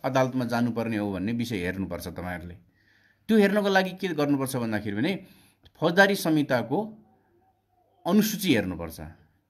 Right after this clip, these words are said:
मैले अघि नै भने यो भाग दुई परिच्छेद तेह्रभित्रका कुन कुन दफाहरू चाहिँ अनुसूची एक र दुईभित्र पर्छन् त्यो हेर्नुपर्छ। अनुसूची एक र दुईभित्र पर्यो,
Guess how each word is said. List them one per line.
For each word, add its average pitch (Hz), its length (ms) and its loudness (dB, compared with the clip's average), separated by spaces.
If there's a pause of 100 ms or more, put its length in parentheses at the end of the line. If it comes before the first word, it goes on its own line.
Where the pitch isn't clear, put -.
(160)
मैले 151 160 4
अघि 185 120 2
नै 202 100 4
भने 117 200 2
यो 160 180 2
भाग 127 300 0
दुई 151 200 0
परिच्छेद 147 560 -4
तेह्रभित्रका 135 680 0 (1400)
कुन 240 180 4
कुन 240 180 4
दफाहरू 117 520 4
चाहिँ 156 400 -4
अनुसूची 196 600 -4
एक 214 240 -2
र 165 80 -2
दुईभित्र 120 440 2
पर्छन् 85 420 -6 (600)
त्यो 170 100 0
हेर्नुपर्छ। 101 460 0 (580)
अनुसूची 202 480 0
एक 214 200 2
र 214 60 2
दुईभित्र 196 380 2
पर्यो, 208 340 4